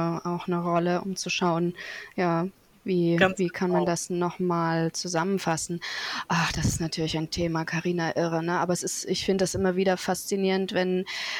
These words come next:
Speaker 1: ähm, wenn Eltern oder Menschen, ähm, mit solchen Themen dann an die Öffentlichkeit gehen und, äh, das, ähm, mit uns teilen, ja.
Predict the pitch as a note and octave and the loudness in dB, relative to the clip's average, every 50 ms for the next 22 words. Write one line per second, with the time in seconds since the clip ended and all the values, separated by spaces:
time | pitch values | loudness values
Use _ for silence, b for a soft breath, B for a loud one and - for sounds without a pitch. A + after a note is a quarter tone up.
0 | B B - - F3+ F3+ F#3 F#3 F#3 F#3+ F#3+ F#3+ F#3+ F#3 F#3 F#3 F#3 F3+ E3+ - | B B 0 2 4 6 6 6 6 4 4 4 4 4 4 4 2 2 0 2
1 | D#3 F#3 F3+ F#3 - - F3+ F#3 - - G3+ F#3 E3+ F3+ F#3+ F#3+ F#3+ F3+ F3+ F#3 | 4 4 4 2 2 2 0 0 2 2 2 4 4 4 4 4 4 4 2 2
2 | G3 - - - G3+ G3 G3 G3 - - F#3 F#3 F#3 F#3 F#3 F#3 F#3 F#3 F#3 F#3 | 0 0 -2 0 0 2 2 2 2 2 4 4 4 4 4 4 4 4 4 4
3 | F#3+ F#3+ F#3 F#3 F#3 F#3 - B B B B B B B B B B B B B | 4 4 2 2 0 -2 -4 B B B B B B B B B B B B B
4 | B B B B B B B B - A3 A3+ - B3 A#3+ B3 B3 C4+ C4 C4 A#3+ | B B B B B B B B 0 0 2 4 4 2 4 4 2 0 2 4
5 | A#3 A#3+ A#3+ A#3+ A#3 A3+ G#3+ G#3 G3+ F3 G#3+ G#3 F3+ F#3+ - - A3+ - G#3+ - | 4 4 6 6 6 6 6 6 4 4 4 4 4 4 4 2 2 2 2 0
6 | - - G3+ F#3+ - - - E3+ E3+ E3 E3 E3 E3 E3+ - - E3+ E3+ E3+ E3+ | 2 2 0 0 0 0 2 2 4 4 2 2 0 -2 -2 -2 -2 0 0 -2
7 | E3+ - - - E3+ E3+ E3+ - F3 E3+ - - - - - - - F3+ F#3 F3+ | -2 -2 0 2 2 2 2 0 0 -2 -2 -4 -4 -4 -4 -2 -2 0 2 2
8 | F3+ F3 F3 F3 F3 F3 F3 - - F#3 F#3+ F#3+ F#3+ - - E3 F#3+ - - - | 2 2 2 2 2 0 -2 -2 0 0 0 0 2 0 0 -2 -2 -2 -2 0
9 | B3+ A#3 G3+ F3 D#3 D#3 D#3 D#3+ F3 F3 E3 D#3 D#3 | 2 4 4 4 2 2 0 0 0 0 0 0 0